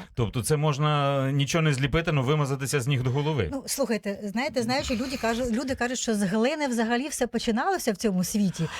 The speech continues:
Speaker 2: Хто його знає, що там планувалося зліпити, але зліпилося те, що маємо.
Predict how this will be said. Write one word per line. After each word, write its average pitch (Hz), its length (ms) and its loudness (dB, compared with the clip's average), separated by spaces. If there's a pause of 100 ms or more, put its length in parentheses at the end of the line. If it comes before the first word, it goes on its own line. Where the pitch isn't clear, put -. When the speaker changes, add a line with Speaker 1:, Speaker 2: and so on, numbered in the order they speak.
(200)
Speaker 2:
Хто - 380 0
його 294 240 2
знає, 359 360 2
що 320 180 2
там 269 200 2
планувалося 233 680 2
зліпити, 214 580 0
але 233 200 2
зліпилося 233 560 -2
те, 277 140 -6
що 285 140 -4
маємо. 285 420 -2